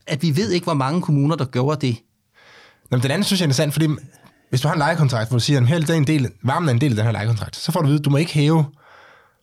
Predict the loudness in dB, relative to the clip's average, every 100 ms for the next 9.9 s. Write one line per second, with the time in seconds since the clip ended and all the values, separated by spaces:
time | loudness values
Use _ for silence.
0 | _ -2 -2 0 -6 -8 -20 _ -20 -20
1 | _ _ _ -6 -2 0 0 0 -2 0
2 | 0 0 2 0 0 0 0 0 0 2
3 | 2 2 2 2 0 -2 -4 -4 -2 -2
4 | -2 -2 -2 -2 0 0 2 2 0 -2
5 | -2 0 0 0 0 0 0 0 -4 -2
6 | -2 0 0 -2 0 -2 0 0 0 0
7 | -2 0 0 0 -2 -4 -8 -18 _ _
8 | _ -20 -20 -8 -4 -2 -2 -2 -2 -4
9 | -12 _ _ -6 -2 -2 -2 0 0